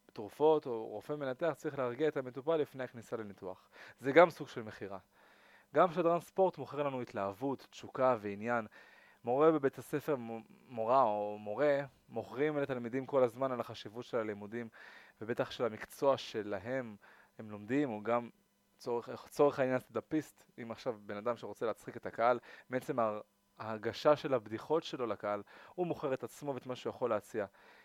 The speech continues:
אם הוא יהיה נלהב, מצחיק ואטרקטיבי, הוא יכול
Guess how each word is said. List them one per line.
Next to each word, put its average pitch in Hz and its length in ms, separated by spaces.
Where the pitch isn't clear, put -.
אם 170 100
הוא 175 120
יהיה 135 240
נלהב, 135 420
מצחיק 127 300
ואטרקטיבי, 127 540
הוא 110 80
יכול 135 360